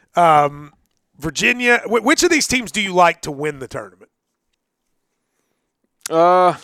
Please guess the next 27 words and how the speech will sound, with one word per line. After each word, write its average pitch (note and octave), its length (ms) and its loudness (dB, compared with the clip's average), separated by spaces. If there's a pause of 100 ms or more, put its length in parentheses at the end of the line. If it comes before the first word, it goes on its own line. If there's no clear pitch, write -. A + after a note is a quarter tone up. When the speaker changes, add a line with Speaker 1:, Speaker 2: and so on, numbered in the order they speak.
(480)
Speaker 1:
Virginia D4 500 -2
has G3+ 300 -2
been. F3+ 500 -4 (1000)
They A#3+ 200 0
play A#3+ 240 0
better C4 420 2
in A#3 120 -2
the G#3 100 -4
A G3+ 160 0
C F#3+ 180 -6
C A3+ 200 -6
tournament D3+ 440 -4
than D#3+ 120 -10
they D3+ 120 -4
do D#3 240 -4
in C#3 140 -4
the C3+ 260 -10 (240)
N G#3+ 160 -4
C D#3 220 -6
A C#3 60 2
A C3+ 80 0
tournament, C3 400 -8
where C#3+ 100 -2
they D3 140 -2
always C#3 340 -4
do B2+ 140 -14
terrible. G#2+ 480 -16